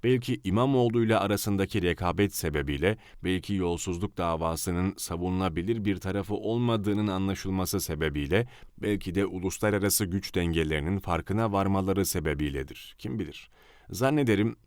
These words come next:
Ekrem İmamoğlu dün Silivri'de uzun süredir geçirmediği kadar yalnız bir gece geçirdi. Elinden kayıp giden siyasal ajandasının ardından el salladı. Tam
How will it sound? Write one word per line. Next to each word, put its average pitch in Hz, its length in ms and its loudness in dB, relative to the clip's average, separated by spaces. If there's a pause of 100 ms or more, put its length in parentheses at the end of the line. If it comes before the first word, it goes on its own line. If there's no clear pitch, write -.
(160)
Ekrem 113 320 0
İmamoğlu 101 540 2
dün 98 160 2
Silivri'de 92 520 0
uzun 101 440 0
süredir 85 540 -2
geçirmediği 82 640 -2
kadar 82 440 -4 (400)
yalnız 98 440 0
bir 78 100 0
gece 76 360 -2
geçirdi. 71 540 -6 (500)
Elinden 87 460 0
kayıp 76 320 -2
giden 78 300 -2
siyasal 78 540 -2
ajandasının 78 920 -2
ardından 78 800 -4 (100)
el 78 160 0
salladı. 71 540 -6 (680)
Tam 110 300 0